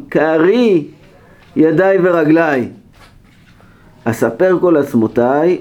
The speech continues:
המה יביטו יראו בי, יחלקו בגדיי להם, <laughs> על לבושי יפילו גוריי.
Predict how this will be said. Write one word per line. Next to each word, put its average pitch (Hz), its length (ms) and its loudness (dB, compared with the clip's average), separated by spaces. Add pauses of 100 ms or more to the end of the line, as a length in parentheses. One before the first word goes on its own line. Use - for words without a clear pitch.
המה 165 360 0
יביטו 151 420 0
יראו 139 420 2
בי, 151 280 2
יחלקו 143 420 0
בגדיי 147 600 0
להם, 160 340 0 (300)
<laughs> 170 240 -2
על 165 100 0
לבושי 147 460 0
יפילו 196 400 2
גוריי. 143 380 0